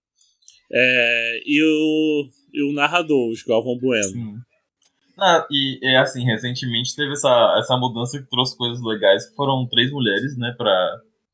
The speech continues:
Speaker 2: pra transmissão, trazendo mais diversidade. O Academy tem seis meninas jogando.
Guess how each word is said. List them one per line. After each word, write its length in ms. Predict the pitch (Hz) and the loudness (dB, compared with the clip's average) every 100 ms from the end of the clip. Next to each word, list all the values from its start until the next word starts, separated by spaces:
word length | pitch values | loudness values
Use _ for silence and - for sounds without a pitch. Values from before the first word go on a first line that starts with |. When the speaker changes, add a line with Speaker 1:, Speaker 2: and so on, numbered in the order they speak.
| _ _ | _ _
Speaker 2:
pra 500 | 117 113 107 104 107 | 0 2 4 4 2
transmissão, 680 | - 123 120 131 - 107 131 | 0 0 0 0 0 0 0
trazendo 300 | 131 127 123 | 0 0 -2
mais 220 | 120 120 | -2 -2
diversidade. 640 | 120 120 - 110 104 110 123 | -4 -6 -2 2 2 2 -2
O 40 | |
Academy 420 | 120 123 127 127 | 0 0 0 -4
tem 260 | 127 123 120 | -2 -2 0
seis 420 | 120 - 135 139 | 2 4 4 2
meninas 360 | 143 120 117 117 | 0 -2 -4 -4
jogando. 680 | 113 104 113 123 131 139 | -6 -4 -4 -2 -4 -6